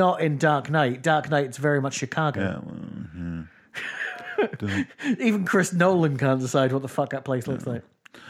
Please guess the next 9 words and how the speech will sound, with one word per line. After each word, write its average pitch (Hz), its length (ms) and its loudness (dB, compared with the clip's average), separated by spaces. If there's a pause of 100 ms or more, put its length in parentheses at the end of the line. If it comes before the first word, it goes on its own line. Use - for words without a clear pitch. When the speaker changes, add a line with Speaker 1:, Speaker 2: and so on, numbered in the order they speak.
(320)
Speaker 2:
Yeah, 104 180 -2 (420)
good 131 200 0
timing 123 260 2
there 120 140 4
from 123 160 -2
the 104 80 0
commish, 123 460 -2 (1200)
'cause, 92 340 -6
uh, 98 380 0